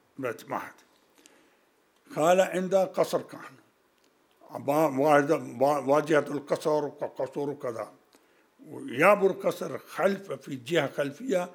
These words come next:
ميدان كان مسوي في قصره مثل ميدان الحرب.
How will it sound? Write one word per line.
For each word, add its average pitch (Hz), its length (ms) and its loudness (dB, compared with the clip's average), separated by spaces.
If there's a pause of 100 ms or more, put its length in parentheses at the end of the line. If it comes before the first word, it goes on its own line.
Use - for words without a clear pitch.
(260)
ميدان 143 720 4
كان 190 400 0
مسوي 175 440 -2
في 180 200 -8
قصره 196 520 -8 (320)
مثل 190 360 -4
ميدان 151 640 0
الحرب. - 880 -8